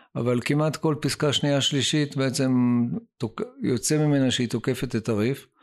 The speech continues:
אה, המהלך הזה הרגיז מאוד בפרובנס.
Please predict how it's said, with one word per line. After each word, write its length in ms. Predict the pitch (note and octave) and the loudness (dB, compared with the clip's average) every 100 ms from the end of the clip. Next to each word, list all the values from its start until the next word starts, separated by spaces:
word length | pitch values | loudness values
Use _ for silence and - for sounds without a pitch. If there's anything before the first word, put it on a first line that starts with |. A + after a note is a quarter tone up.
| _ - - - - _ _ | _ -20 -20 -20 -20 _ _
אה, 500 | D3+ B2 B2 B2 B2+ | -2 0 2 2 2
המהלך 440 | A#2+ C3 D3 D3 D3+ | 2 2 2 0 0
הזה 520 | C3+ C#3 C#3 C#3 C3 | 2 2 2 2 2
הרגיז 340 | A#2+ A#2 C3+ B2+ | 2 2 2 2
מאוד 320 | B2+ A#2+ A2+ | 2 2 0
בפרובנס. 640 | G#2 A2 G2 F2+ E2+ - | -2 -2 0 -2 -2 -8